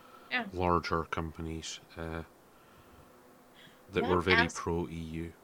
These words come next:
Speaker 2: were telling
Speaker 1: Right,
Speaker 2: their
Speaker 1: but
Speaker 2: employees, "Mm, you should really vote this way.
Speaker 1: No, they,
Speaker 2: Otherwise, you
Speaker 1: they're
Speaker 2: might not have a job tomorrow," you know.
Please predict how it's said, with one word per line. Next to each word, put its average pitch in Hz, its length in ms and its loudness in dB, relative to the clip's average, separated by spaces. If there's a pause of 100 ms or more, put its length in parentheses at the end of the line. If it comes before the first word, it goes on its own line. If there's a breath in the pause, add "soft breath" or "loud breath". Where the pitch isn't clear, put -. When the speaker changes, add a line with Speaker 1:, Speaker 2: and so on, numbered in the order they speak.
Speaker 2:
were 82 240 -6
telling 90 320 2
Speaker 1:
Right, 85 60 0
Speaker 2:
their 87 100 4
Speaker 1:
but 82 40 0
Speaker 2:
employees, 82 720 -4
"Mm, 110 320 -10
you 120 120 -8
should - 260 -12
really 151 140 0
vote 87 180 -2
this - 220 -10
way. 65 100 -8 (720)
Speaker 1:
No, 269 220 -4 (140)
they, 151 60 -4
Speaker 2:
Otherwise, 107 260 8
you 254 60 6
Speaker 1:
they're - 60 4
Speaker 2:
might 117 220 6
not 143 300 -2
have 147 160 0
a 165 40 4
job 202 440 -2
tomorrow," 117 600 2
you 117 120 -6
know. 110 180 -6